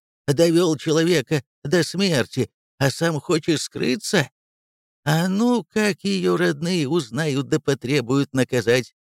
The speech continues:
виновного? Где тебя тогда искать? Эй, люди, на помощь!" На крик старика сбежались люди, помогли ему связать торговца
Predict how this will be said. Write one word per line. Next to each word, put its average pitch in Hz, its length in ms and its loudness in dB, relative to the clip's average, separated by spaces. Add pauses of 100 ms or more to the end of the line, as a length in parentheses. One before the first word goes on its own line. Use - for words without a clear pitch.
виновного? 147 760 0 (460)
Где 156 360 4
тебя 117 300 0
тогда 101 340 0
искать? - 400 -10 (200)
Эй, 202 340 2
люди, 220 540 0 (240)
на 208 260 2
помощь!" 240 760 4 (1120)
На 117 220 2
крик 131 340 0
старика 123 580 0
сбежались 117 640 -2
люди, 135 480 2
помогли 117 480 0
ему 135 300 2
связать 113 680 0
торговца 156 680 -4